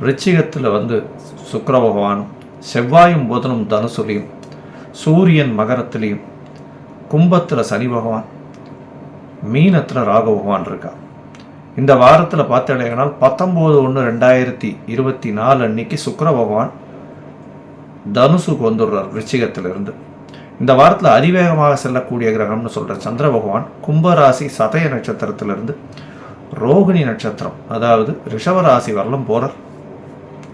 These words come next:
இந்த நாலு ராசிகளும், அதாவது கும்பம், மீனம், மேஷம், ரிஷபம், இந்த நாலு ராசிக்கும் போறார்.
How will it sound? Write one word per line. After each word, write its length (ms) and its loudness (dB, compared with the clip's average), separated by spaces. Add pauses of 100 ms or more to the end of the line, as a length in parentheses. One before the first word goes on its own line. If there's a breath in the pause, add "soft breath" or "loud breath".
(280)
இந்த 220 2
நாலு 340 4
ராசிகளும், 460 0
அதாவது 300 -2
கும்பம், 440 -2
மீனம், 320 -4
மேஷம், 400 -4
ரிஷபம், 320 -6
இந்த 160 -4
நாலு 300 2
ராசிக்கும் 520 -2
போறார். 240 -6